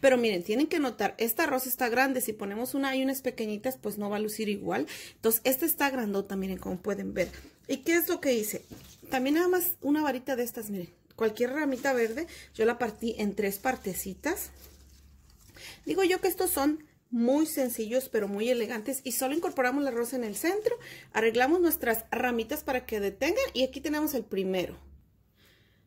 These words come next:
Y pues miren, aquí tenemos el primero sencillísimo, sin nada de nada. Ahora vamos con el segundo. Y pues miren, ahora vamos a hacer este. Es una canastita que me encontré, pero estas no son de verdad, son de plástico. Pero a mí me encanta hacer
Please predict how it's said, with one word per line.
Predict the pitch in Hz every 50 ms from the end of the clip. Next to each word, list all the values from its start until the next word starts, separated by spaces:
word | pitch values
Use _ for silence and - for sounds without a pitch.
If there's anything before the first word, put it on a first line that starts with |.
| _ _ _ _ _ _
Y | - 226
pues | 208 - 220 214 226
miren, | 214 202 208 202 - -
aquí | - 202 - 262
tenemos | 247 311 285 294 302 320 311
el | 262
primero | - 233 220 208 196 208 262
sencillísimo, | - 240 220 214 - 202 180 180 196 208 208 - 269 285 294
sin | 277 - 233 208 202
nada | 190 196 226
de | 240 254 220
nada. | 208 202 214 247 311 415 427 - -
Ahora | 226 240 285 285
vamos | 285 277 277 302 320 320 -
con | - - 202 214 202
el | 196 190
segundo. | - - 214 185 185 208 226 247 262 330 466 - - - _ _ _ _ _ _ _ - - _ _ _ _ - - - - _ _
Y | - 208
pues | - 233 220 220 233
miren, | 208 202 202 196
ahora | 196 202 240 262
vamos | 302 285 285 302 294 269
a |
hacer | 220 - - 214 208 - -
este. | 202 190 185 - - 269 277
Es | 277 -
una | 339 370 370
canastita | 370 302 262 - - 220 214 262 262
que | 277 254
me | 220 202
encontré, | - 190 190 190 - 226
pero | 240 - - 220
estas | 262 - 339 302
no | 302 294
son | 285 - 320 285
de | 269 226
verdad, | 196 180 175 - 196 214
son | - 240 214 208
de | 226 214
plástico. | 220 - 185 175 175 - - 220 - 269
Pero | 247 220
a | 190 196
mí | 202 226
me | 269 302
encanta | 294 269 - 220 220 220 254
hacer | 220 - - 196 202 208